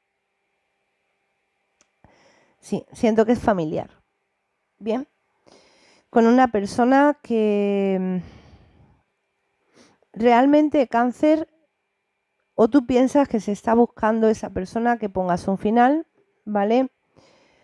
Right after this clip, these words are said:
O realmente, eh, tu energía ya es como de esta, ¿vale? De ponerte a la defensiva, de ya no querer solucionar nada. Puede ser,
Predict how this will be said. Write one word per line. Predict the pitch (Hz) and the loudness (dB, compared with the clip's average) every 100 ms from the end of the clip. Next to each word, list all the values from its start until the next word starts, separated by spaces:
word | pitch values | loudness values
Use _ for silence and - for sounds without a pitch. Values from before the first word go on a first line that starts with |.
| _ _ _ _ | _ _ _ _
O | 233 254 254 | 2 4 2
realmente, | 254 226 254 269 262 233 277 285 285 269 220 208 202 | 0 0 2 2 0 -2 0 2 2 2 2 0 0
eh, | 196 | 0
tu | 208 | 0
energía | 202 196 - 254 240 226 | 0 -4 -4 0 2 2
ya | 208 214 220 233 226 | 2 2 4 4 2
es | 196 220 - | 2 -2 -4
como | _ 208 220 214 220 | _ -4 0 2 2
de | 208 214 208 196 - _ | 2 2 2 0 -6 _
esta, | 226 - - - - _ _ _ _ - | -8 -8 -12 -18 -18 _ _ _ _ -10
¿vale? | 202 330 302 | -2 0 0
De | 190 | -4
ponerte | 190 190 214 202 180 | -2 0 0 -2 -4
a | |
la | 180 | -2
defensiva, | 185 233 233 302 277 | 0 0 0 2 2
de | 214 | 2
ya | 202 214 | 0 0
no | 214 226 | 2 0
querer | - 202 214 208 | -2 -2 -2 -2
solucionar | 214 185 185 196 196 180 | -4 -4 -4 -4 -4 -4
nada. | 180 165 156 160 - _ _ _ _ _ _ _ _ _ _ _ _ _ _ _ _ _ _ _ _ _ - | -4 -4 -4 -8 -20 _ _ _ _ _ _ _ _ _ _ _ _ _ _ _ _ _ _ _ _ _ 4
Puede | 277 320 | 4 6
ser, | 359 | 2